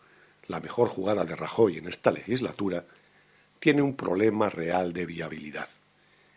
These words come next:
Y esa es la cuestión, la viabilidad. Porque indudablemente, para que el gobierno socialista sea viable,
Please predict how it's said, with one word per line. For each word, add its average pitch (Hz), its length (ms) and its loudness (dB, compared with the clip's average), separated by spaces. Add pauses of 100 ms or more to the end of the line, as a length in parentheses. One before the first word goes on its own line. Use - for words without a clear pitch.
(460)
Y 135 180 6
esa 165 420 4
es 110 180 0
la 90 140 -2
cuestión, 92 400 2 (720)
la 107 180 6
viabilidad. 85 580 -2 (1300)
Porque 123 220 0
indudablemente, 139 760 10 (320)
para 95 260 0
que 104 100 2
el 98 120 2
gobierno 135 380 4
socialista 113 640 2
sea 143 240 10
viable, 101 540 6